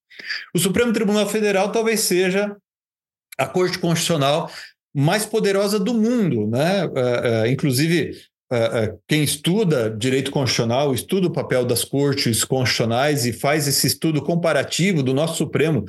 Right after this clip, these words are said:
com a Corte Suprema norte-americana, com a, as cortes similares que existem, por exemplo,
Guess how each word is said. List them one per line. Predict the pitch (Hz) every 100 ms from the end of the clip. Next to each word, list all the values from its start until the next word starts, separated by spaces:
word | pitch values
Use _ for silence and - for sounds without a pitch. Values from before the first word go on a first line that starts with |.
| - - -
com | 139
a | -
Corte | 151 147
Suprema | - 123 143 151 139
norte-americana, | 139 147 143 139 139 143 143 139 117 - - - -
com | 139 147 135
a, | 127
as | 135 -
cortes | 180 170 170
similares | 180 156 139 156 147
que | -
existem, | 131 135 160 147
por | 117 127
exemplo, | 123 156 151 117